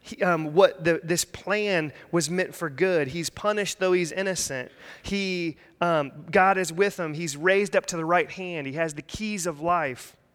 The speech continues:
He rec-, uh, he, then what happens is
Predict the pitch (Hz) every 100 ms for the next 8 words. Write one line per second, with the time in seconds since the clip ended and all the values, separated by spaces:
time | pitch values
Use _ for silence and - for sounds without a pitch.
0 | _ _ _ _ _ _ - - 196 175
1 | 202 208 185 175 151 156 - 160 202 175
2 | - - - - 160 220 220 151 135 160
3 | 160 190 190 170 135 135 131